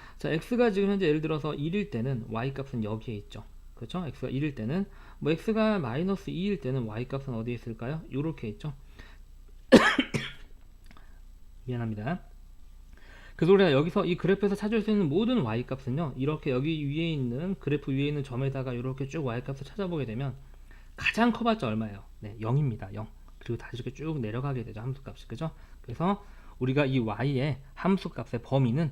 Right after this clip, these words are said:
다 영 이하다라는 얘기가 이런 얘기예요. 그래서 디귿은 맞는 말이 되겠죠. 자, X가 영보다 작을 때, 조금 올려볼까요? 우리 확대도 한번 해볼게요. 자, X가 영보다 작을 때라는 얘기는 무슨 말이냐면요,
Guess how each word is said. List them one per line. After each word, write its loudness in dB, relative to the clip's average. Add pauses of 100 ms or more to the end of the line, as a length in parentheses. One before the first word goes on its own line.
(140)
다 0
영 4
이하다라는 2
얘기가 -2
이런 2
얘기예요. -2 (320)
그래서 -8
디귿은 0 (400)
맞는 0
말이 -4
되겠죠. -8 (1400)
자, 4
X가 2
영보다 4
작을 0
때, 2
조금 -8
올려볼까요? -2
우리 -4
확대도 -4
한번 0
해볼게요. -2 (400)
자, 4
X가 6
영보다 4
작을 2
때라는 4
얘기는 2
무슨 6
말이냐면요, 4